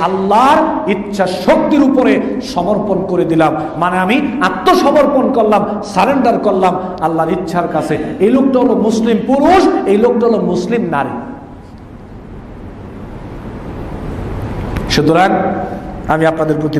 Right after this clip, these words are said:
বিনীতভাবে উদাত্ত আহ্বান রাখবো, আমাদেরকে এই সমস্ত কুফরি চেতনায় বিশ্বাসী হওয়া যাবে না। এই সমস্ত কুফরি চেতনার মানুষদেরকেও model হিসেবে,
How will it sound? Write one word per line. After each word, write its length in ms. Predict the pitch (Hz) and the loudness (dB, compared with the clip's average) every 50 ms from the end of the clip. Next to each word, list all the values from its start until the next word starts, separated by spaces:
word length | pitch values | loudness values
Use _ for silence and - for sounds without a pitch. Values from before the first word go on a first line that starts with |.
| 143 - | 0 2
বিনীতভাবে 580 | 180 220 262 262 254 196 170 165 143 139 - - - - - - - - - - - - 139 | 2 2 2 2 2 2 2 0 0 0 -4 -4 -6 -8 -10 -10 -12 -12 -14 -14 -8 -2 0
উদাত্ত 280 | 147 151 170 170 165 147 147 147 | 2 2 2 2 0 0 0 0
আহ্বান 260 | 175 202 214 208 196 180 | 0 0 0 0 0 0
রাখবো, 240 | 170 156 - 170 202 202 - - - - - - - - - 139 | 0 -2 -2 -2 -2 -2 -2 -4 -8 -8 -8 -10 -10 -8 -4 -2
আমাদেরকে 340 | 147 156 156 160 156 156 160 175 | 0 0 0 0 0 2 2 2
এই 60 | 185 - - | 2 2 0
সমস্ত 240 | 190 180 175 - - 175 180 185 | 0 0 -2 -2 -2 -2 0 2
কুফরি 280 | 254 247 247 269 254 262 262 | 2 2 4 4 4 4 4
চেতনায় 400 | 220 190 - 185 180 175 151 131 - - - - - - - 151 | 4 2 2 2 0 0 0 0 -2 -4 -8 -10 -10 -6 -2 -2
বিশ্বাসী 340 | 156 151 - 180 170 170 180 170 | -2 0 0 0 0 0 2 2
হওয়া 120 | 165 170 170 185 | 2 2 2 2
যাবে 160 | 190 190 208 214 | 2 2 2 2
না। 40 | 226 233 - - - - - - 175 | 0 0 -2 -4 -6 -8 -4 -2 0
এই 80 | 185 180 - | 0 2 0
সমস্ত 300 | 190 185 180 180 - - 175 180 196 | 0 -2 -2 -4 -4 -4 -4 -2 0
কুফরি 320 | 233 247 247 262 254 233 - 220 226 | 0 2 4 4 4 4 4 4 2
চেতনার 420 | 233 226 - 339 339 339 320 - - - - - - - - - - | 2 4 4 4 4 4 4 4 2 -2 -4 -4 -6 -8 -8 -4 0
মানুষদেরকেও 760 | 185 208 285 349 339 330 311 311 311 294 262 - 302 277 240 202 - - 269 - - - - - 135 147 | 0 4 6 6 6 6 4 4 4 2 2 4 4 4 4 4 4 2 0 -2 -4 -4 -8 -8 -4 0
model 280 | 151 165 170 202 202 196 190 | 0 0 2 2 0 0 0
হিসেবে, 320 | - - 196 190 185 175 | 0 0 0 0 2 2